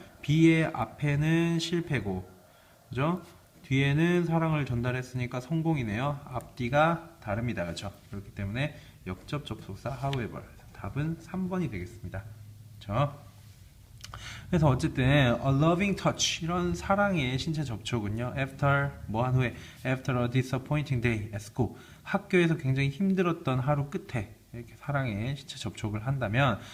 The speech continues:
이것은 will be welcomed, 그죠? 환영받겠죠. As true parental love, 진정한 부모님의 사랑으로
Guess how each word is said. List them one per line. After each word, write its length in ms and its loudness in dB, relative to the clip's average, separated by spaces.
이것은 420 2
will 200 6
be 80 4
welcomed, 640 0
그죠? 360 -2
환영받겠죠. 1000 0
As 200 -4
true 560 6
parental 400 0
love, 240 -4
진정한 600 -2
부모님의 460 -4
사랑으로 720 -6